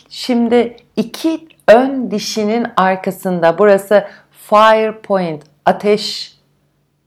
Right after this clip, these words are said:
noktası dediğimiz yer. İki dilinin arkasına yerleştirip ağzında oluşan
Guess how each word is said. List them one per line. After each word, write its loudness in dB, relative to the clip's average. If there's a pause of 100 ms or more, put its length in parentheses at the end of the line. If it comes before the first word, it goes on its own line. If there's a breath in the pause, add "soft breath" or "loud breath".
(100)
noktası -2
dediğimiz -4
yer. -6 (840)
İki -4
dilinin -4
arkasına -2
yerleştirip -4 (1400 soft breath)
ağzında 0 (1300)
oluşan -4